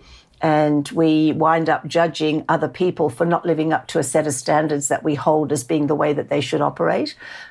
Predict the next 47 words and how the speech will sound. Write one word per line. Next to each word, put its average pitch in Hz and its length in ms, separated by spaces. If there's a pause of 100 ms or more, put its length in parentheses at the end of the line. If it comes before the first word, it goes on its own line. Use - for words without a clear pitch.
(120)
In 190 100
that 196 160
case, 165 220
what 170 100
we 165 140
also 165 260
do 151 160
is 156 140
judge 147 260
ourselves 139 380
probably 139 480
more 131 460
than 143 180
we 143 100
would 135 120
judge 143 260
anybody 131 380
else. 147 260 (200)
But 185 120
it - 80
creates 254 360
an 294 100
environment 160 760
that's - 260
not 160 220
very 147 260
engaging. 139 560
It - 140
creates 160 480
a, 151 200
a, 147 200
an 147 100
environment 151 460
where 139 80
people 160 240
are - 20
a 143 40
bit 143 120
nervous 147 420
to - 80
be 139 120
seen 151 400
by 143 220
you 139 440
and 139 180
to 127 60
be, 131 340